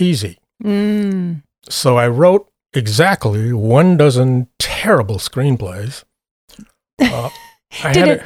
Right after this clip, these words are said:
Speaker 1: a
Speaker 2: so none of them ever got picked up?
Speaker 1: Uh, no, none of those, no.
Speaker 2: Okay.
Speaker 1: Um, but I knew an agent.
Speaker 2: Okay.
Speaker 1: And I would, this was before email, I would send him these, these scripts. I'd drop 'em off at his office. He would send them back with little notes that said,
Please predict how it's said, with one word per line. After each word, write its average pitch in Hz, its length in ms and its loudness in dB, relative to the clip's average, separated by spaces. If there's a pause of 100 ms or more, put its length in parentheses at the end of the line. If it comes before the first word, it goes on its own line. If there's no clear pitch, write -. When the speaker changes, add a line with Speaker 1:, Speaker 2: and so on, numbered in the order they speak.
Speaker 1:
a - 60 -14
Speaker 2:
so 381 100 0
none 269 180 4
of 247 120 2
them 233 100 6
ever 208 160 2
got 185 180 -2
picked 180 220 -6
up? 143 200 -6 (720)
Speaker 1:
Uh, 139 120 0
no, 147 180 4
none 151 220 4
of 104 80 2
those, 117 320 0
no. 113 360 -2
Speaker 2:
Okay. 170 440 -6
Speaker 1:
Um, 113 460 -2
but 123 120 2
I 139 60 2
knew 190 160 6
an 175 80 4
agent. 214 340 0 (260)
Speaker 2:
Okay. 240 300 -8 (140)
Speaker 1:
And 131 120 0
I 139 60 2
would, 135 240 0
this 160 180 -2
was 120 120 0
before 113 320 -2
email, 120 320 0
I 110 80 0
would 110 160 -2
send 135 320 0
him 127 160 2
these, 110 500 -4
these 117 140 -4
scripts. - 320 -8
I'd 98 100 -6
drop 107 260 -2
'em 117 120 0
off 107 160 -2
at 117 60 -2
his 117 120 -2
office. 101 360 -10 (380)
He 160 160 2
would 165 140 0
send 139 260 2
them 127 120 2
back 165 260 0
with 117 120 -8
little 107 200 -4
notes 160 360 0
that 107 120 -6
said, 104 220 -4